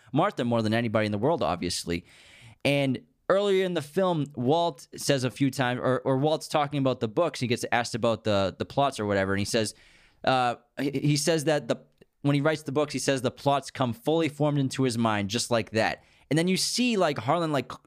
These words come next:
closes his eyes for a few seconds, and then the plot for the rest of the film for what he wants Martha to do comes into his mind fully formed in an instant. And that's how he's able to navigate Martha through this very complex situation with all these moving parts and family members to get her out of it.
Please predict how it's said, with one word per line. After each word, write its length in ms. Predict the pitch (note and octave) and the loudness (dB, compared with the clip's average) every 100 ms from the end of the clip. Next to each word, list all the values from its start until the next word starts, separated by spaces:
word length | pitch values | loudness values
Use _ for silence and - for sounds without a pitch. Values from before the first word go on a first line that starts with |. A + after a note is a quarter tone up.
| - | -18
closes 320 | - D#3 F3+ D#3+ | -2 0 2 0
his 140 | E3 | 0
eyes 200 | E3+ D#3+ | 2 0
for 200 | - D3 | -2 -2
a 40 | |
few 160 | C3+ D#3 | 0 0
seconds, 440 | - F3+ D#3 C3+ - - | 2 0 0 -4 -8 -4
and 120 | D#3+ | 0
then 140 | F3+ F3 | 2 2
the 80 | |
plot 560 | D3 - F#3 A#3+ F3 - _ | -2 -2 0 2 2 -4 _
for 100 | - | -4
the 100 | C#3 | 0
rest 400 | C3 D#3 G#3+ G#3 | 0 2 0 0
of 80 | G3+ | -4
the 60 | F3+ | -4
film 320 | - G#3 F3 | -2 0 0
for 160 | - C#3 | 0 0
what 160 | D3 | 2
he 80 | C#3+ | 0
wants 300 | C#3 E3 C#3 | 0 0 0
Martha 320 | D3 F3+ E3 | 0 0 0
to 100 | C#3+ | 0
do 320 | B2+ E3+ C#3+ - _ _ - | 2 2 2 -2 _ _ -6
comes 360 | C3+ C#3 F#3 E3+ | 0 0 2 0
into 240 | E3 F3 | 0 0
his 140 | E3+ | 2
mind 400 | D3 D3+ D3+ D3 C#3+ - | 0 0 0 -2 -6 -20
fully 400 | - D#3+ F3+ F3 | -6 0 2 0
formed 460 | C#3+ D3 D#3 D3 - - | 0 0 2 0 -2 -2
in 140 | B2+ | 0
an 100 | B2+ | 2
instant. 540 | A#2 C#3 - - F#2 - - - | 2 0 -2 -2 -2 -4 -10 -2
And 120 | C#3 | 0
that's 180 | E3 E3 | 0 0
how 140 | D#3 | 0
he's 160 | D3+ C#3+ | 2 2
able 180 | D3 | 0
to 140 | C#3+ C3 | 0 0
navigate 500 | C3 C#3+ C#3+ C3+ B2 | 2 2 0 0 0
Martha 340 | A#2 C3 C3+ | 0 0 -2
through 180 | B2 B2+ | -2 0
this 160 | A#2+ A#2 | 0 0
very 300 | A2 C3+ C#3+ | 0 2 0
complex 600 | - C#3+ C3+ C#3 B2 - | 0 -2 0 -2 -2 -6
situation 560 | B2+ B2+ C#3 D#3+ - | -4 0 2 2 0
with 100 | A#2+ | 0
all 180 | F#2 A#2+ | 0 2
these 140 | B2+ | 0
moving 280 | B2 B2+ A#2+ | 0 0 0
parts 280 | A2+ D3 C#3+ | 0 0 0
and 100 | A#2+ | -4
family 280 | C#3 F3 A#2 | -2 0 0
members 340 | F#2 F2 F#2 | 0 0 -2
to 100 | - | -2
get 180 | G2+ G#2+ | 0 0
her 100 | A2 | 2
out 160 | A2 D#3+ | 0 -2
of 120 | G#2+ | -4
it. 160 | - | -8